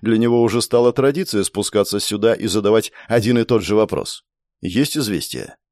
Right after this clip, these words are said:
Человек, стоящий у стены, открыл глаза, после чего сделал глубокий поклон и лишь после этого ответил. «Нет ничего». Слушать свой титул Гато не стал, потеряв интерес к подчиненному.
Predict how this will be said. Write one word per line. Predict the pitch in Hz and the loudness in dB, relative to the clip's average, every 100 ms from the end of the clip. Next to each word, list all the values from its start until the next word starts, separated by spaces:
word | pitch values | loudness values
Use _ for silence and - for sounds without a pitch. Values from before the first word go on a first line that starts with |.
| _ _ _ - | _ _ _ -10
Человек, | - 107 107 110 | -2 0 2 0
стоящий | - 92 92 - 98 | -2 -2 -2 -2 -6
у | |
стены, | 98 110 123 139 120 - - - | -4 0 2 2 0 -8 -20 -4
открыл | 104 110 147 160 | -2 0 2 2
глаза, | 139 156 127 87 69 _ _ | 4 4 4 0 -2 _ _
после | 107 107 117 | -6 -4 -4
чего | - 113 110 | -2 0 0
сделал | 95 113 107 | 2 2 2
глубокий | 95 110 104 104 | 0 0 0 -2
поклон | 107 101 139 135 - - | -2 2 2 2 -2 -2
и | 131 | 2
лишь | 131 - | 2 0
после | 123 - 120 | -4 0 0
этого | 113 117 120 127 | 2 2 2 2
ответил. | 127 117 - - - _ _ _ _ _ _ _ | 2 -2 -4 -8 -10 _ _ _ _ _ _ _
«Нет | 101 139 180 165 | 0 2 4 2
ничего». | 147 - 131 120 104 87 71 - | 0 2 2 4 2 0 -8 -12
Слушать | - - 117 165 - 123 | -8 -4 -2 -2 -2 -4
свой | - 107 110 | -2 -2 -2
титул | - 135 113 107 | 0 -4 -2 -4
Гато | 104 104 - 104 | 0 -2 0 -2
не | 104 101 | 0 -2
стал, | - 127 101 - | 0 0 0 -2
потеряв | 98 - 98 92 98 | -6 -2 0 0 -2
интерес | 92 98 95 - | -4 -2 -2 -2
к | |
подчиненному. | - - 104 90 67 50 50 - | -8 -8 -6 -6 -8 -12 -16 -20